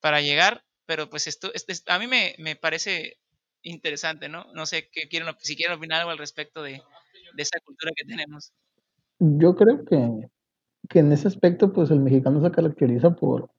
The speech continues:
Speaker 2: ser una persona muy positiva, ¿no? Por las circunstancias que llevamos siempre, entonces, a todo lo malo le podemos encontrar algo positivo, a fin de cuentas, ¿no? Ya sea para superarnos o simplemente para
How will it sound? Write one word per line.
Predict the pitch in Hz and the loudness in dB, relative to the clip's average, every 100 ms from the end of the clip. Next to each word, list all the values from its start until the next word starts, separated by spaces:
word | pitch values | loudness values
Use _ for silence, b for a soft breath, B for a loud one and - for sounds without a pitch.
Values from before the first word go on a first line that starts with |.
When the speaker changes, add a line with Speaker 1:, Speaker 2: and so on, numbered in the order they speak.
| _ _ _ _ _ | _ _ _ _ _
Speaker 2:
ser | 156 147 | 4 4
una | 165 156 | 4 2
persona | 151 139 151 151 | 0 -2 0 4
muy | 151 | 4
positiva, | 151 165 139 - 139 127 | 4 2 2 2 4 4
¿no? | 120 135 | 0 0
Por | 131 | 2
las | 123 123 | 2 0
circunstancias | 135 135 123 120 139 | -4 -4 -2 -4 -4
que | - | -4
llevamos | 131 120 135 131 | 0 0 0 0
siempre, | 180 180 170 | 0 2 0
entonces, | 147 139 131 156 135 - _ _ _ _ _ _ | 0 -2 0 -2 -2 -10 _ _ _ _ _ _
a | 165 151 | -2 2
todo | 196 220 | 4 4
lo | 180 | 4
malo | 175 190 | 4 4
le | 185 | 4
podemos | 147 151 151 | 4 2 2
encontrar | 151 131 135 | 2 2 2
algo | 135 143 | 2 2
positivo, | 135 123 127 135 135 | 0 -2 2 2 2
a | 120 | 2
fin | 135 | -2
de | 123 | 0
cuentas, | 135 131 110 | 0 0 -2
¿no? | 156 226 | -4 -6
Ya | 156 139 | -6 -4
sea | 147 135 | -6 -6
para | 143 139 117 | -4 -4 -2
superarnos | 131 117 123 185 214 185 156 | -2 0 0 -2 -2 -4 -4
o | |
simplemente | 127 160 165 156 151 160 | -4 0 2 0 -2 -4
para | 147 139 | -6 -8